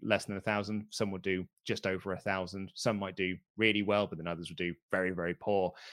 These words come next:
And it kind of just sort of wasn't working out as a way. But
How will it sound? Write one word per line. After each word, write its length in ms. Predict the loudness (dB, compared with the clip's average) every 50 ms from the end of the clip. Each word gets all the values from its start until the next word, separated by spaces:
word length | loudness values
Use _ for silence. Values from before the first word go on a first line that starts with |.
| -16 -18 -20 _ _ 6
And 400 | 8 10 10 10 8 4 2 0 -4 _ _ _ _ _ _ _ -6
it 60 | 4
kind 180 | 6 8 8 8
of 100 | 6 4
just 140 | 2 4
sort 100 | 4 4
of 80 | 6 6
wasn't 260 | 6 4 4 0 -2 0 4
working 340 | 4 4 4 4 2 2 2
out 120 | 2 0
as 100 | 0 -2
a 60 | -2
way. 240 | -2 -2 -4 -4 -2 _ 12
But 240 | 12 12 12 8